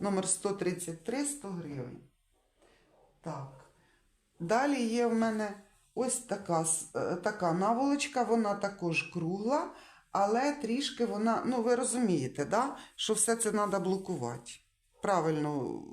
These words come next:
прать, висушувати, випрасовувати, щоб все рівненько було. Це ж в'язана річ. <clears throat> Така наволочка,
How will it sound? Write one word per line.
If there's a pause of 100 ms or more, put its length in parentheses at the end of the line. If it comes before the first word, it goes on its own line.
(760)
прать,
висушувати,
випрасовувати, (280)
щоб
все
рівненько
було.
Це
ж
в'язана
річ. (1900)
<clears throat> (1500)
Така
наволочка,